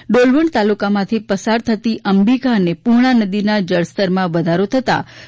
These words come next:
વહીવટી તંત્રએ લોકોને સાવચેત કર્યા છે.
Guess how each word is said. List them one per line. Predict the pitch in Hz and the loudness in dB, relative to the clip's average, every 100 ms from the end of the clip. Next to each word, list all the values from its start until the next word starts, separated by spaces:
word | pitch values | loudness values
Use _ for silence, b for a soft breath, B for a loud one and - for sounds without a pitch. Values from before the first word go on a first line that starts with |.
| - | -2
વહીવટી | 208 240 254 294 311 | 2 2 2 0 -2
તંત્રએ | 285 208 214 240 226 233 233 B - | -2 0 0 0 0 0 -2 B -4
લોકોને | 220 233 226 277 196 165 | 0 0 2 0 2 0
સાવચેત | - 185 170 - 165 | -2 -2 -2 -4 -6
કર્યા | - 160 165 | -4 -4 -4
છે. | - 196 165 | -2 -2 -4